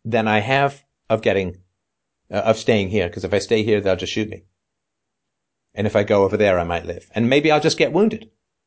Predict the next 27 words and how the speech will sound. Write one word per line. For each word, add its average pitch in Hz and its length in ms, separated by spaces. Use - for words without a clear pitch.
But - 80
here, 180 260
they'll 151 140
shoot 156 240
to - 60
kill. - 280
They're 113 120
not 135 100
gonna 131 140
just - 220
shoot - 260
my 107 100
hand. 104 320
They're 104 180
gonna 101 320
shoot - 300
me 98 140
in 95 80
the 92 80
head. 92 260
Double 98 220
tap 101 260
to - 80
the 92 60
forehead. 123 420
I'm 98 220
out. 110 300